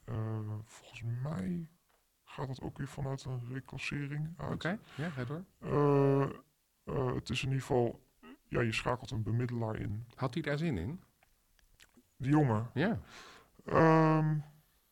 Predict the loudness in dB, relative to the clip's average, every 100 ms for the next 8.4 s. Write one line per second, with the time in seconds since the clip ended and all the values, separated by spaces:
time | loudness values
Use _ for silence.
0 | _ _ 0 6 6 6 2 -4 -6 -2
1 | 4 4 4 2 -2 -2 -4 -2 -4 2
2 | 2 4 2 0 -2 -4 -2 -4 -4 -2
3 | -2 -4 -4 -2 -2 -4 -8 -6 -6 -6
4 | -6 -4 -4 -6 _ -12 -4 -2 -2 -4
5 | -2 0 2 0 -4 -6 -6 -10 _ _
6 | _ -20 -20 -20 -20 _ _ -8 -2 0
7 | 2 2 2 4 6 6 4 2 2 2
8 | 0 -4 -4